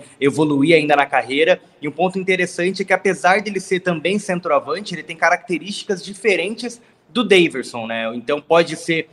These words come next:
uma opção até pra jogar com o Daverson, dependendo do jogo, um jogo onde o Cuiabá precisa ter mais presença de área na bola aérea. É um jogador que, é, sustenta muito bem no pivô, joga muito bem de costas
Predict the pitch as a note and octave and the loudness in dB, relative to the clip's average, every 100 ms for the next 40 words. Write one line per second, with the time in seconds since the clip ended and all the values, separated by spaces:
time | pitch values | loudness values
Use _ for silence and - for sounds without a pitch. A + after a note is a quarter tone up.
0 | - - - D3+ E3 E3 - E3 D#3+ - | -20 -20 -6 0 2 0 -2 0 0 0
1 | D3 D#3+ F#3+ F3+ D#3 D#3+ E3 - D3+ B2+ | 0 2 2 2 0 2 2 0 -6 -4
2 | C3+ E3+ F#3+ C#3+ C#3 C3+ C#3+ C3 A#2+ D3 | -2 -2 -4 -6 -4 -4 -2 -2 -2 -2
3 | D3 B2+ A#2 C#3 D#3+ C3+ C3 B2 D3 D3 | -2 -6 -4 0 2 0 -4 -6 -6 -8
4 | C#3+ D3+ C#3 C#3 C#3 C#3+ C#3+ C#3 D3 C#3 | -8 2 4 4 0 -6 -16 -10 -6 -4
5 | C#3+ - _ _ _ - D#3 D#3 D3 D3+ | -4 -8 _ _ _ -4 -2 -2 -4 -6
6 | A#2+ C#3 D3+ D3+ C#3 C#3 C#3 B2+ B2 E3 | 0 4 6 4 0 2 2 2 2 0
7 | E3+ D#3+ - - C3+ D3 D#3+ D#3+ C#3 D#3 | 0 -2 -6 -12 -6 -2 2 2 2 0
8 | D#3 - - - D#3 D3+ C#3+ C#3+ C#3 C3 | 0 -2 -18 -12 -6 -2 -2 2 2 2
9 | B2 A2+ C#3+ - F3 F#3 E3 E3 E3 C#3 | -2 -6 -10 0 2 2 0 -2 -6 -4
10 | D#3+ D#3+ D3+ C#3 A2+ C#3+ D#3+ C#3 C#3+ D3 | -4 -4 -6 -8 -4 0 2 4 4 4
11 | D#3 E3+ C#3 D3 D3 - D3 D#3+ D#3+ D3+ | 0 -4 -2 -2 -2 -2 4 6 6 0
12 | B2+ | -4